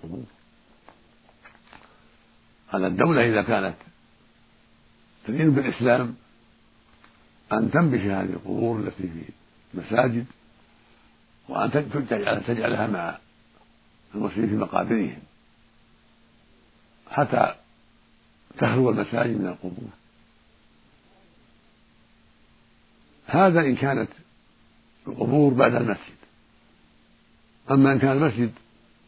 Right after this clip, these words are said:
بني عليها وهي قديمة، فالواجب أن يهدم المسجد ولا يصلى فيه، ويلتمس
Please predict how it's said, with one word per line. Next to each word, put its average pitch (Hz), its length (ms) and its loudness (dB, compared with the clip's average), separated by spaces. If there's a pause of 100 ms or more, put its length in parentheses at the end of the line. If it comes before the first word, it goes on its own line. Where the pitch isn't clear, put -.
(1040)
بني 139 240 8
عليها 131 480 4 (120)
وهي 101 140 0
قديمة، 135 520 4 (1300)
فالواجب 147 420 2
أن 175 120 6
يهدم 127 180 2
المسجد 117 420 -2 (1600)
ولا 107 160 -2
يصلى 113 400 2
فيه، 127 280 0 (1400)
ويلتمس 131 440 0